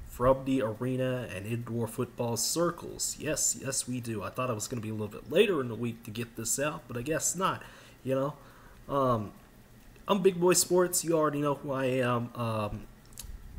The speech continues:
and y'all know also that we talk about the arena and indoor football stuff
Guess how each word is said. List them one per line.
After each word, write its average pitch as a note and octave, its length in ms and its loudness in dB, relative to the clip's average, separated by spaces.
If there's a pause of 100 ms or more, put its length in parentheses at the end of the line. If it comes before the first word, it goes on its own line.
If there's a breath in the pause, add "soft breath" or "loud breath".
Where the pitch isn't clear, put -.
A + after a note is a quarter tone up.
(100)
and A2+ 160 -4
y'all C#3+ 260 6
know A#2 560 2
also G#2 840 0
that F#2+ 240 -6 (120)
we G#2 100 -8 (100)
talk A2+ 240 -2
about G2 320 -4 (300)
the G#2 280 -6
arena G#2+ 480 -4 (240 loud breath)
and G#2 100 -12
indoor G#2 260 -4
football G#2 540 -4
stuff C#3+ 400 0